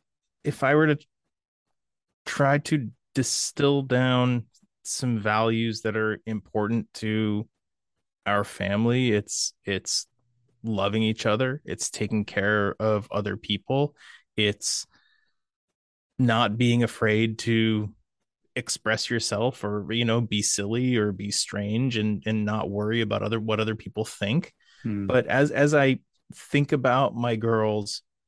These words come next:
Speaker 1: growing older, I joke a lot that I don't even know if in ten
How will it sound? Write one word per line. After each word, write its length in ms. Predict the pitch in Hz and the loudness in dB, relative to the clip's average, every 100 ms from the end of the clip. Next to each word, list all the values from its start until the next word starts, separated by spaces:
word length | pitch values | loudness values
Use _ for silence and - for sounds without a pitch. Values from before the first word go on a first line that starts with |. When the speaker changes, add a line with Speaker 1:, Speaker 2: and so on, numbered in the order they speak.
| _ 101 | _ -12
Speaker 1:
growing 480 | 104 107 113 117 107 | -2 0 2 2 2
older, 540 | 98 95 95 92 92 _ _ _ - - _ | 0 -2 -4 -4 -6 _ _ _ -20 -20 _
I 60 | 117 | -6
joke 320 | 113 110 110 - _ - | 0 0 0 -6 _ -4
a 60 | 101 | -2
lot 400 | 101 95 - - | 0 -2 -4 -2
that 200 | 95 - _ - - _ | -2 -4 _ -20 -20 _
I 40 | 117 | -2
don't 140 | 117 | 0
even 260 | 104 104 104 | 2 2 4
know 360 | 104 104 104 | 4 4 2
if 300 | 104 98 - - | 0 -2 -4 -6
in 360 | 107 101 101 - - _ _ - | -4 -2 -4 -6 -18 _ _ -4
ten 640 | - 113 107 107 104 | 0 2 4 2 0